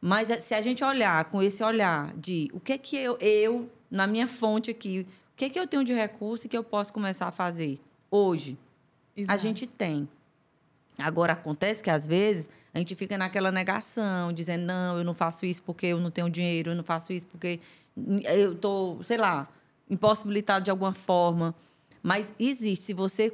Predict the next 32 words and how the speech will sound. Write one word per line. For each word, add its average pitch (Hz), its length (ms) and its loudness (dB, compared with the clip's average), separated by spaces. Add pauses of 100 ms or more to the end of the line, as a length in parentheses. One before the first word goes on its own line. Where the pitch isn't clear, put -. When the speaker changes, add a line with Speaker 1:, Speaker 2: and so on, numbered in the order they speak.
(160)
Speaker 1:
começar 247 420 2
a - 20 8
olhar 202 200 6
pra 202 200 2
você, 208 640 -2
por 180 120 -2
isso 208 160 -2
que 254 60 -4
o - 20 6
nome 240 180 6
desse 220 280 2
podcast 185 600 0
é - 200 -4
Elas 226 440 2
Têm 226 240 0
Poder. 196 580 0 (600)
Todas 254 500 4
nós 226 260 2
temos 233 280 0
poder. 240 460 -2 (320)
Todas 202 300 2
nós 180 240 0
somos 185 280 -4
uma 180 200 -2
fonte 220 680 -2 (360)
inesgotável 190 880 0
de 185 100 -4
recursos, 190 800 -4 (220)
como 170 240 0
a 165 60 4
Viviane 170 360 -2
falou. 170 460 -2